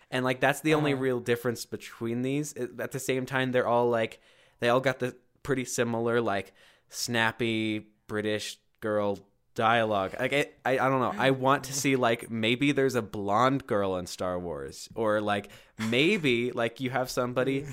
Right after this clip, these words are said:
Speaker 2: <laughs>
Speaker 1: other than a British girl. Like, I don't know.
Speaker 2: Yeah,
Speaker 1: I,
Speaker 2: no,
Speaker 1: uh,
Speaker 2: that makes sense. I totally get that. Like,
Speaker 1: as a main character, at
Speaker 2: um,
Speaker 1: least, you know?
Speaker 2: I definitely, um, just,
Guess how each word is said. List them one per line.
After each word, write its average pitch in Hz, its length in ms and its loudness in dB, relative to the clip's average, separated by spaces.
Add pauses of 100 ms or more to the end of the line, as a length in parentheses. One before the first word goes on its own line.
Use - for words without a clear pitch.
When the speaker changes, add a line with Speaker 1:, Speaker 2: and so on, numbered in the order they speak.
(100)
Speaker 2:
<laughs> - 160 -20
Speaker 1:
other 170 400 6
than 120 180 4
a 104 80 2
British 101 460 -2
girl. 78 580 -6
Like, 107 320 -2
I 104 80 -2
don't 92 160 -6
know. 57 160 -14 (1400)
Speaker 2:
Yeah, 127 380 -4
Speaker 1:
I, 92 100 -8
Speaker 2:
no, 190 100 -2
Speaker 1:
uh, - 40 -2
Speaker 2:
that 196 120 0
makes 180 180 -4
sense. 160 160 -6
I 151 100 -2
totally 165 460 -6
get 131 280 -8
that. 156 220 -2
Like, 156 140 -4
Speaker 1:
as 127 120 0
a 127 60 2
main 135 220 2
character, 117 340 2
at 156 140 2
Speaker 2:
um, 135 100 -2
Speaker 1:
least, - 320 -12
you 90 80 -8
know? 87 240 -10 (1400)
Speaker 2:
I 185 200 0
definitely, 185 880 -4 (140)
um, 131 460 -2 (200)
just, - 460 -12